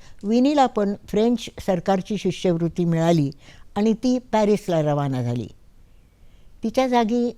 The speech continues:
मग एक उदयनी चांगली, अतिशय, अ, गुणी अशी अभिनेत्री योजली, उर्मिला मातोंडकर. पण तिचा ओढा होता चंदेरी पडद्याकडे.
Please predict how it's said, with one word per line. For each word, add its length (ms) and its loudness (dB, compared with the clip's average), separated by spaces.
मग 220 0
एक 220 2
उदयनी 440 0
चांगली, 600 0
अतिशय, 560 -2
अ, 160 -2
गुणी 460 4
अशी 240 -2
अभिनेत्री 580 0
योजली, 560 2
उर्मिला 500 2
मातोंडकर. 640 -2
पण 200 4
तिचा 260 0
ओढा 400 2
होता 440 0
चंदेरी 440 4
पडद्याकडे. 800 0